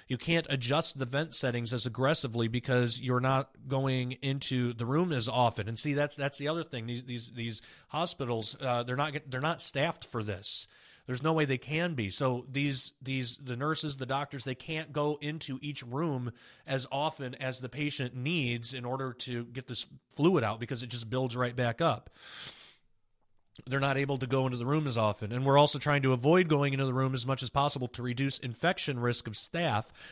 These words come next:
to conserve personal protective equipment. So that's the other thing. If this, if the staff catches this as well, I mean, they're around these patients all the time. If they catch it as well, then there's nobody to take care of everybody else.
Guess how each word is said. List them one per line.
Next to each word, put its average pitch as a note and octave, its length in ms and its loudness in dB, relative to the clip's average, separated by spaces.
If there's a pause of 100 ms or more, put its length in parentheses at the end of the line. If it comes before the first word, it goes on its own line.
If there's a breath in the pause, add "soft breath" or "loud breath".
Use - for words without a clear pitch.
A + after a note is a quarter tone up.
(120 loud breath)
to C3 60 0
conserve B2+ 480 2 (120)
personal B2+ 420 -2
protective A#2+ 460 -4
equipment. C3+ 460 0 (300 loud breath)
So D3+ 140 -2
that's D3+ 160 2
the D3 80 0
other D#3+ 160 2
thing. A2 240 -6
If B2+ 260 -6
this, - 300 -2
if C3+ 160 -6
the A2+ 80 -4
staff E3+ 480 0
catches B2+ 380 -2
this B2 240 -2
as A2 120 -4
well, B2 480 2
I C#3+ 60 -8
mean, C3+ 140 0
they're C3+ 100 0
around C#3+ 360 0
these B2+ 140 -6
patients B2+ 380 -6
all B2 140 0
the A#2 80 -4
time. C3+ 240 -2
If G#2 100 -6
they C#3 220 0
catch C#3+ 280 -6
it B2 80 -2
as A2+ 140 -4
well, D#3 220 2
then B2 100 -4
there's A#2+ 180 -6
nobody B2+ 300 -2
to A2+ 100 -8
take C3+ 200 -8
care C3 180 -4
of B2 160 -10
everybody A#2+ 460 -2
else. A2 320 -2